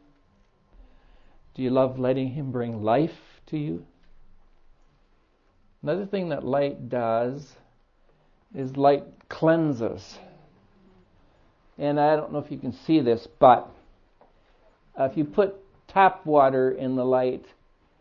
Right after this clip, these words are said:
it shows you how many bacteria were in it, and then after it's in the sunlight, it really drops it down. Then drain water, <laughs> look how dirty your drain water is, but you put it in the sunlight.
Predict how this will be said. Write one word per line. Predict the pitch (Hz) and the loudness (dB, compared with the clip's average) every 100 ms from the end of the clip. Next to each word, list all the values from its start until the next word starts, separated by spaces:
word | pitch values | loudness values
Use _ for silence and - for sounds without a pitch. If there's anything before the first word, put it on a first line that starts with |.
| _ | _
it | 143 131 | -8 -2
shows | 165 160 147 | 0 0 0
you | 143 | 0
how | 160 | 0
many | 156 147 135 127 123 - | 0 -2 -4 -4 -6 -10
bacteria | 123 143 135 - 160 156 139 | -8 -6 -6 -6 -4 0 0
were | 117 117 | -2 -4
in | 117 | -6
it, | 123 | -8
and | 123 127 | -8 -6
then | 131 123 | -6 -6
after | - 131 - 131 | -6 -8 -8 -10
it's | - - | -10 -10
in | 127 | -10
the | 107 - | -10 -10
sunlight, | - 131 123 104 110 - _ _ _ _ _ _ | -6 -4 -6 -8 -10 -16 _ _ _ _ _ _
it | 117 | -16
really | 113 127 123 117 113 - - | -6 -4 -4 -4 -10 -18 -4
drops | 117 117 - | -2 -2 -6
it | 123 117 | -14 -12
down. | 120 107 101 - _ _ _ _ _ _ _ | -10 -10 -12 -20 _ _ _ _ _ _ _
Then | 139 135 123 | -4 -2 0
drain | 135 160 180 175 | 2 2 2 2
water, | 147 117 110 110 110 - _ | 6 8 8 4 -2 -10 _
<laughs> | _ _ - | _ _ -4
look | 156 | 0
how | 151 127 | 4 4
dirty | 123 147 131 | 4 0 0
your | 113 | -2
drain | 98 123 139 139 | 0 0 0 0
water | 107 110 | -2 -2
is, | 113 - - - - - - | -4 -8 -20 -20 -20 -16 -12
but | 123 | -10
you | 131 | -8
put | 170 160 | -6 -6
it | 151 | -6
in | 131 | -8
the | 131 | -8
sunlight. | - 139 123 110 113 | -4 -4 -2 -6 -8